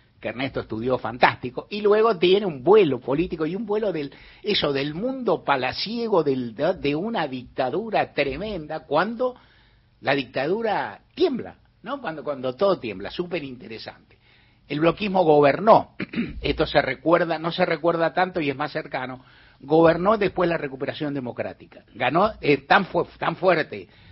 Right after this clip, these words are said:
<clears throat> era ese bloquismo del pasado que gobernó a partir del ochenta y tres. Gobernó,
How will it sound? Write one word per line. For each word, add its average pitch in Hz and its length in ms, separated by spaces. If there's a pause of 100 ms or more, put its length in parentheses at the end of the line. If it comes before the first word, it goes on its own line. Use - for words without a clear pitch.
(280)
<clears throat> 156 360
era 131 240
ese 127 200
bloquismo 143 520
del 165 180
pasado 190 540
que 151 140
gobernó 139 420
a 202 60
partir 170 280
del 135 120
ochenta 107 420
y 107 60
tres. 95 300 (880)
Gobernó, 208 680